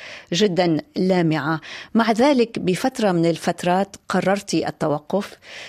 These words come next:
بفترة من ال-، الفترات أيضًا قررت الاستقالة والابتعاد، وفينا نقول فيما بعد الاستمرار.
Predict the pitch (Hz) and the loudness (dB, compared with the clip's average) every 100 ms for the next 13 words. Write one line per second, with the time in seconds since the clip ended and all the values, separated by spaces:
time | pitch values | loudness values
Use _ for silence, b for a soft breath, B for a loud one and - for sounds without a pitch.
0 | B 170 190 254 247 220 190 165 160 156 | B -2 -2 0 0 2 0 0 0 0
1 | 151 - 185 196 196 190 - 202 175 165 | -2 -4 -6 0 -2 -2 -2 0 0 -2
2 | 151 170 165 196 208 - 160 165 - - | -2 -4 -2 -2 -2 -4 -2 -4 -6 -6
3 | - 165 - 233 175 151 190 B B B | -4 -4 2 4 4 0 -4 B B B
4 | B B - 185 208 214 - _ 185 175 | B B -2 2 2 0 -4 _ -4 -2
5 | 170 165 165 - - 214 180 214 247 220 | -2 -4 -4 -6 -2 -2 0 0 2 0
6 | 196 247 226 262 247 254 226 226 208 180 | -2 -2 0 -2 -2 0 2 0 0 -2
7 | - - 180 170 156 143 | -4 -2 0 2 0 -2